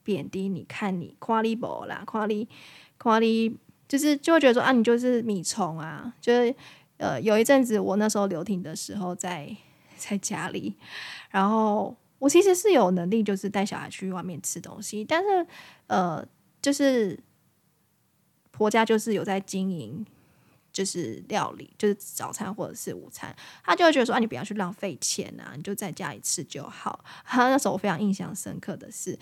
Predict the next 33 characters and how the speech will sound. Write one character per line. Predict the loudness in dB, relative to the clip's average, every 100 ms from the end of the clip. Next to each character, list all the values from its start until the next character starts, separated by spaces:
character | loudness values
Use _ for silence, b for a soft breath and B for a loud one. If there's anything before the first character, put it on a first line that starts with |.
| B B B
我 | -4
就 | -2
下 | 0 0 0 0
楼 | -4 -10 -12 -16 -20 _
去 | -2 2 2 0 -10 _
拿， | -2 -2 -2 -4 -8 B B B -8
呃， | -6 -4
我 | -6
婆 | -6
婆 | -6 -8
煮 | -8 -8
好 | -8 -10 -12
的 | -16 -16
东 | -16 -14
西 | -10 -10 -10
上 | -8 -8 -8
去， | -8 -6 -8 -10
我 | -8
就 | -2 -2
听 | 0 0 0 -2
到 | -4 -6
了 | -8 -8
邻 | -4 -2
居 | -2 -2 -2
说： | -4 -4 -4 -6 B B B B
啊， | B 4
恁 | 4
新 | 2 2 4
妇 | 4
是 | 2 0
没 | 0 2
在 | 0
做 | 0 0